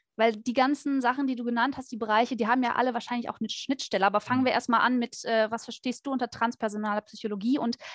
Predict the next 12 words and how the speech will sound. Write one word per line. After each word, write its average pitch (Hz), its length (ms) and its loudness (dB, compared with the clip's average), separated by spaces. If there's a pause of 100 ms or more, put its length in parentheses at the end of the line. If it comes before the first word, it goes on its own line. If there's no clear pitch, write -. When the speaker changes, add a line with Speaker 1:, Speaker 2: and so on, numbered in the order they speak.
(140)
Speaker 1:
wie 220 160 0
hat 233 140 2
dein 226 100 2
eigener 247 260 2
Prozess - 540 -6
geholfen 214 380 0
zu 240 80 -12
verstehen, 226 400 -2
was 214 120 -6
die 208 100 -12
Menschen 214 320 -4
brauchen? 190 600 -6